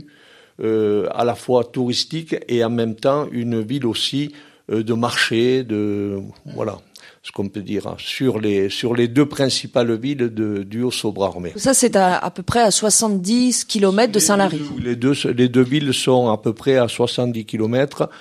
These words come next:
Speaker 1: Ainsa et Boltania sont distantes d'environ, euh, euh, sept kilomètres, sept ou huit kilomètres.
Speaker 2: Alors du coup, pourquoi c'est avec Boltania que Saint-Lary est jumelé ? Quels sont les, les points communs ? Est-ce que c'est sur, euh,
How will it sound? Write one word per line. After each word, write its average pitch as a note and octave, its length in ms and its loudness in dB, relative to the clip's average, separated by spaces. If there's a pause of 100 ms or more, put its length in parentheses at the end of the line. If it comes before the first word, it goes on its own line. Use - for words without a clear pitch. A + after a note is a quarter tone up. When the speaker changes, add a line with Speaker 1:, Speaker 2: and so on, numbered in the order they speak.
(200)
Speaker 1:
Ainsa A#2+ 720 2
et G#2+ 180 2
Boltania G#2+ 640 -2
sont G#2 460 -4
distantes A2+ 560 -2
d'environ, G#2+ 800 0
euh, G2 180 -4 (840)
euh, F2+ 460 -2
sept - 420 -2
kilomètres, G#2+ 480 -2
sept G#2 240 -4
ou G#2+ 40 -4
huit G2+ 160 -6
kilomètres. G2 480 -10 (340)
Speaker 2:
Alors A3 140 0
du G#3 100 0
coup, D#4+ 120 4
pourquoi D4+ 280 0
c'est G#3+ 400 2
avec F#3 200 2
Boltania F#3 460 2
que B3 240 2
Saint-Lary F#3+ 560 0
est F#3+ 80 4
jumelé ? G3 320 4
Quels G#3 140 2
sont C#4+ 220 4
les, G3+ 220 8 (280)
les G3+ 140 4
points A#3 240 2
communs ? A#3 300 4
Est-ce A3+ 180 4
que A#3+ 120 0
c'est A3 240 2
sur, G#3 360 2
euh, F3+ 180 6